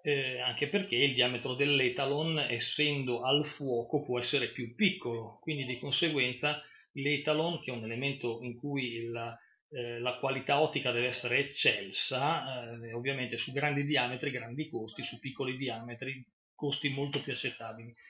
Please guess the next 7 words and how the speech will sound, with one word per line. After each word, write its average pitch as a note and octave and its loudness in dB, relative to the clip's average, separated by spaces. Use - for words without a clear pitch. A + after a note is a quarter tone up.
Eh, B2 -2
insomma, C3+ -4
in A2+ -2
sostanza, F#3 6
mm, A#2 -6
chi C#3+ 0
vuole C#3 6